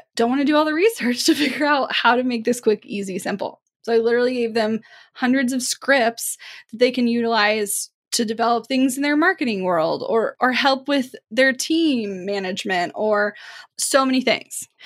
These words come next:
And it has gone smashingly well. Like, in terms of volume,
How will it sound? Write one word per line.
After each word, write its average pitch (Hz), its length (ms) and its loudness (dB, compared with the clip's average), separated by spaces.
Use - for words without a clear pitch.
And 247 280 2
it 269 260 2
has 233 440 -2
gone 208 320 0
smashingly 202 680 0
well. - 340 -2
Like, 247 140 -2
in 254 100 2
terms 277 360 2
of 262 160 0
volume, 247 680 0